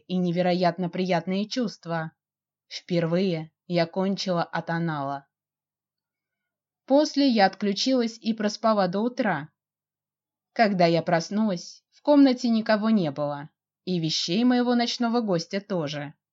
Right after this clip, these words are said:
Быстро направившись в душ, я смыла с себя все следы ночного приключения, оделась и направилась в свою комнату. В коридоре я встретила Майкла.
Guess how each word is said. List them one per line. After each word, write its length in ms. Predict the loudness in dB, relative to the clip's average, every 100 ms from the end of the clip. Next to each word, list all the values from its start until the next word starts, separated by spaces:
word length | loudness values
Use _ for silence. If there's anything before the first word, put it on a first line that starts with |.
| _ _ _ _ _ _ _
Быстро 420 | 2 2 2 4
направившись 720 | 4 4 2 0 -2 -2 -2
в 40 |
душ, 320 | -2 -2 -4 -6
я 200 | 0 0
смыла 360 | 2 0 0
с 80 | -2
себя 260 | -2 -2 -2
все 260 | -2 -6
следы 400 | -4 -4 0 0
ночного 480 | 0 -2 -2 0 0
приключения, 960 | 0 -6 -4 -4 -4 -4 -4 -4 -8 -10 _ _ _ _ _
оделась 680 | 0 0 2 0 0 -4 -6
и 100 | 0
направилась 560 | 0 2 2 2 2 -2
в 60 |
свою 240 | -2 -2 -2
комнату. 680 | -2 -2 -2 -6 -8 -10 -12 _ _ _ _ _ _ _ _
В 60 |
коридоре 560 | -2 2 2 2 2 2
я 140 | 2
встретила 540 | 0 -2 -4 -2 0 0
Майкла. 640 | 0 0 -4 -6 -8 -8